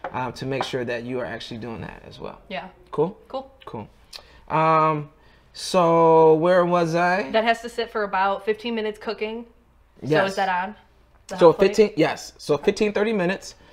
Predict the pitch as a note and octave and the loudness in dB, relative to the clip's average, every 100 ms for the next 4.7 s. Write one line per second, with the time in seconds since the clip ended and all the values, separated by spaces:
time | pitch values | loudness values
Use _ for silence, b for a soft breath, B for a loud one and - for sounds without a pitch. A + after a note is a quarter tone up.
0 | b b - C#3+ C#3 C#3 E3 E3+ E3 - | b b -2 0 0 0 0 0 -2 0
1 | D#3+ D#3 D#3 D3+ D3+ D3+ C3+ C#3 C#3 B2 | 0 2 0 -2 -4 -6 -4 -2 -2 -6
2 | C#3 C3+ B2+ C3+ C#3 D3 D3 D3 D3+ D#3 | -8 -8 -8 -4 -2 -2 -2 0 0 0
3 | B B B B C3 B2+ C3+ D#3 E3 - | B B B B -6 -4 0 0 0 -4
4 | - - D3 D3 E3 F3 | -16 -4 -2 0 0 0